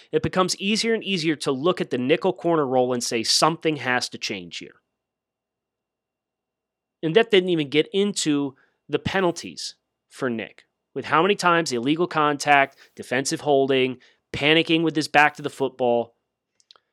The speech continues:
Nick Needham in two thousand and twenty accounted for seven penalties, uh, defensively. Two in week two against Buffalo,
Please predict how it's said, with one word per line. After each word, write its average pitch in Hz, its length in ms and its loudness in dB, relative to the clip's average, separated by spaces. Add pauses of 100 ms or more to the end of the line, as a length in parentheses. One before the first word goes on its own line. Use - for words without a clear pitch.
(220)
Nick 185 280 2
Needham 202 260 2
in 160 140 -2
two 180 220 -4
thousand 165 400 0
and 135 140 -4
twenty 131 560 -4 (600)
accounted 143 500 -2
for 127 220 -10
seven 170 640 0 (100)
penalties, 123 680 -6 (540)
uh, 104 260 -14
defensively. 113 800 -12 (800)
Two 208 240 0
in 175 100 2
week 165 220 0
two 165 180 -2
against 139 320 -4
Buffalo, 127 580 -2